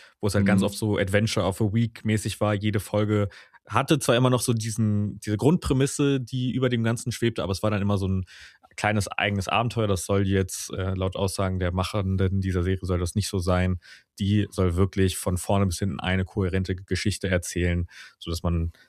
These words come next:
Speaker 1: am Ende des Tages wahrscheinlich nicht Folge sechs einfach gucken kann, ohne die anderen Folgen davor nicht gesehen zu haben, sondern es wird tatsächlich eine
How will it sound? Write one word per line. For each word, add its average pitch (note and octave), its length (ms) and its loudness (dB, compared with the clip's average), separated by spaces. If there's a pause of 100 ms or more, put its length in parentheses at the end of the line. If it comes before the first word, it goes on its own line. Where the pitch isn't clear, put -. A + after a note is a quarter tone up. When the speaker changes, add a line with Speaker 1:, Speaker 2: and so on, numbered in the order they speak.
(100)
Speaker 1:
am F2+ 120 -2
Ende F2+ 120 2
des F2 80 -4
Tages F2 200 0
wahrscheinlich F#2 360 2
nicht - 20 -6
Folge G2+ 300 2
sechs G2 200 0
einfach F#2+ 220 0
gucken F#2+ 280 -2
kann, F2+ 460 0
ohne F2+ 300 0
die E2+ 140 -2
anderen F2+ 220 -2
Folgen F2 240 -2
davor F2 340 -2
nicht F2 320 -2
gesehen F2+ 280 -2
zu F2+ 120 -6
haben, E2+ 100 -4
sondern E2+ 300 -6 (200)
es - 80 -14
wird E2+ 120 -6
tatsächlich E2+ 320 -2
eine E2+ 360 0